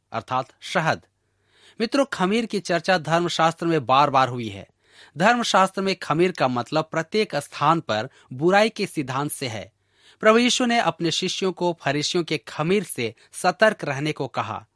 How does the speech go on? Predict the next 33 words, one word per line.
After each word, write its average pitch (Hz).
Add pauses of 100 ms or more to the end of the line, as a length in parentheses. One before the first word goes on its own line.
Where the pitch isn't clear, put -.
(180)
उनका 147
मतलब 139 (260)
यहाँ 175
फरीसियों 208
की 175
शिक्षा 165
और 135
सिद्धांतों 156
से 139
था। 104 (560)
बुरी 240
शिक्षा 175
खमीर 165
के 160
समान 131
ही 175
है। 131 (560)
बुराई 196
का 170
सिद्धांत 143
ही 127 (200)
खमीर 123
है। 104 (500)
खमीर 233
को 196
अनबलि 175
से 170
दूर 151
रखने 190
को 139 (180)
कहा 123
गया 113
है। 101